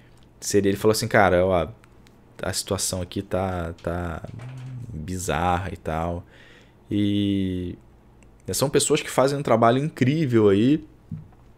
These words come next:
e que talvez se botassem a cara na internet aqui pra falar sobre isso, ninguém ia dar muita atenção, né? Eu queria até, sei lá, talvez um dia conversar com ele sobre isso, sobre carreira,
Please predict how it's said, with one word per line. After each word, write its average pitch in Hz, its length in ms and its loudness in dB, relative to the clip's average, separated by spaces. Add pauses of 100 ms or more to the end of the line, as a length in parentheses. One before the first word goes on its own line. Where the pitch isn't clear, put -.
(180)
e 104 60 -6
que 110 120 -6
talvez 123 320 2
se - 80 -4
botassem 135 440 0
a 135 40 -4
cara 120 260 2
na 110 80 -2
internet 104 440 -2
aqui 113 120 -4
pra 110 180 2
falar 107 440 0
sobre 107 300 0
isso, 120 380 -2 (760)
ninguém 127 600 2
ia 127 80 0
dar 104 140 -2
muita 107 280 -4
atenção, 87 540 -4 (840)
né? 92 240 -2
Eu 104 140 -2
queria 147 240 2
até, 185 280 0 (840)
sei 117 140 0
lá, 101 140 4 (200)
talvez 95 300 0
um 95 120 -4
dia 95 260 0 (280)
conversar 90 500 -4
com 90 140 -6
ele 87 100 -4
sobre 87 300 -4
isso, 98 260 -4 (420)
sobre 104 220 0
carreira, 101 580 4